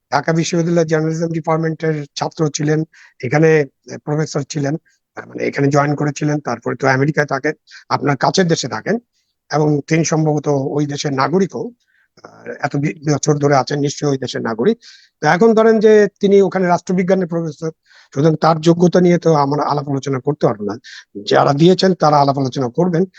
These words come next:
কিন্তু তিনি দেশের বাইরে থাকেন, একজন বিদেশে, মানে আমেরিকান নাগরিক যদি হন, তাহলে এটা আলাপ আলোচনা করতে হবে যে একজন বিদেশি নাগরিক আমাদের সংবিধান সংশোধনের জন্য কিভাবে দায়িত্ব পান,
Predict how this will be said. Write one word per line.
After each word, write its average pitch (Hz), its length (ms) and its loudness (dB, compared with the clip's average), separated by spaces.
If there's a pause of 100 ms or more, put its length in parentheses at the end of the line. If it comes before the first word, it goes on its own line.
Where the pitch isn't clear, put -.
(180)
কিন্তু 180 220 2
তিনি 190 220 4
দেশের 175 260 2
বাইরে 180 240 2
থাকেন, 165 300 -6
একজন 143 280 -6
বিদেশে, 160 480 -2 (340)
মানে 131 180 -6
আমেরিকান 175 360 4
নাগরিক 165 420 2
যদি 151 180 0
হন, 156 200 0 (480)
তাহলে 214 480 0
এটা 151 200 -8
আলাপ 147 200 -6
আলোচনা 135 320 -8
করতে 160 300 -2
হবে 139 160 2
যে 123 120 -2
একজন 120 260 -4
বিদেশি 139 360 -2
নাগরিক 117 380 -2 (300)
আমাদের 127 260 0
সংবিধান 143 520 4
সংশোধনের 123 580 -2
জন্য 110 260 2 (320)
কিভাবে 147 380 4
দায়িত্ব 120 360 -2
পান, - 260 -4